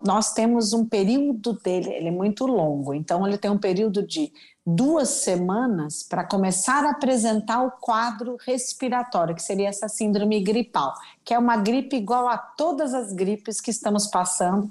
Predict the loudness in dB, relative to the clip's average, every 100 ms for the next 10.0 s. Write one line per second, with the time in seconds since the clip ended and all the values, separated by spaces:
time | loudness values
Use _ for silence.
0 | -8 -20 -4 -2 0 2 4 4 2 0
1 | 0 0 2 0 -2 -2 -2 -2 -2 -2
2 | -2 -2 0 0 2 2 2 2 0 0
3 | 0 -2 -2 -2 0 -2 -2 -4 -4 -8
4 | -16 -18 -20 -20 _ -2 0 2 0 0
5 | 0 0 0 -4 -4 -4 -4 -2 0 0
6 | 0 -2 -2 -4 -6 -10 -14 _ -8 -2
7 | 0 0 2 2 4 2 0 0 0 -2
8 | 0 0 0 -2 -4 -6 -4 0 0 2
9 | 2 2 2 2 2 2 4 2 0 -4